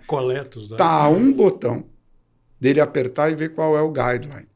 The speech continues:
Speaker 2: E ele vai validar ou não aquele guideline. Vai adaptar ou não aquele guideline. Mas ele vai ter o guideline na frente dele. Próximo passo,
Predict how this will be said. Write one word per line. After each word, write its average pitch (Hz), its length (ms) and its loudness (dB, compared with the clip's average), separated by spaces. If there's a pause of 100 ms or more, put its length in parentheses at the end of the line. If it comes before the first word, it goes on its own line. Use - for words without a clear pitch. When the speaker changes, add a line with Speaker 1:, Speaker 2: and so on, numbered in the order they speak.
Speaker 2:
E 220 80 -6
ele 254 120 -2
vai 247 160 -2
validar 233 500 -2
ou 254 120 0
não 294 260 -2
aquele - 280 -10
guideline. 82 500 -12 (460)
Vai 160 160 -4
adaptar 190 520 -2
ou 220 160 -2
não 175 280 -2
aquele 95 260 -12
guideline. 85 460 -14 (380)
Mas 131 180 -2
ele 151 120 -2
vai 147 380 -4
ter - 200 -6
o 180 100 -4
guideline 135 480 -6 (220)
na 151 160 -4
frente 202 440 -4
dele. 107 360 -8 (360)
Próximo 175 460 2
passo, 98 440 -6